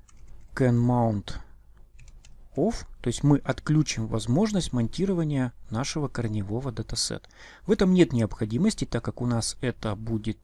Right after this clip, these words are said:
э, системный диск, и на этой файловой системе Z F S в этом пуле у нас будут располагаться системные данные, и корневой датасет нам нет необходимости куда-либо монтировать и записывать туда что-либо, естественно.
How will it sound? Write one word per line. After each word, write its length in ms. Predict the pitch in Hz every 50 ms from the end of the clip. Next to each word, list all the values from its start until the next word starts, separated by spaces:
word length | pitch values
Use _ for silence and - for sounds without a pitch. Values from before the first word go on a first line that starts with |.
| -
э, 480 | - 123 107 98 98 92 95 92 95 98
системный 760 | 98 - - - 120 - - - - 120 117 107 110 143 170
диск, 380 | 170 175 226 233 - - - - - - - - - -
и 520 | - 123 120 123 120 123 117 120 117 113 113 -
на 260 | - 113 101 113 113 104
этой 160 | - - 95
файловой 400 | - - 113 104 104 107 104 101
системе 380 | - - - - - 110 101
Z 220 | 104 110 101 - 120
F 160 | 110 - -
S 260 | 110 98 - - -
в 60 | 107
этом 180 | 107 - 107 101
пуле 260 | - - 117 104 101
у 40 | 101
нас 200 | 104 104 101 104
будут 200 | 110 117 - -
располагаться 560 | 107 - - 123 113 110 107 104 - - -
системные 560 | - - 120 - - - 120 104 101 98 98
данные, 400 | 95 104 120 151 190 214 214 196 - - - - - - - - - - - -
и 240 | - 147 160 156 143
корневой 600 | - - 139 135 135 147 147 139 139 131 120 107
датасет 600 | 101 101 101 - 101 - - - 170 220 226 - -
нам 400 | - 117 110 117 139 170 180 170 - -
нет 340 | 131 127 143 156 151 -
необходимости 720 | - 110 110 - - - 101 104 120 135 160 160 - - 180
куда-либо 520 | - - 110 117 117 120 113 107 107 113
монтировать 600 | 107 107 113 113 - - 156 185 202 180 156 - -
и 80 | - 135
записывать 600 | 120 120 113 - - 117 117 - 127 120 117 -
туда 220 | - 107 104 110
что-либо, 420 | - - - 92 - - 104 107
естественно. 600 | 107 104 104 - - - - - - - - 117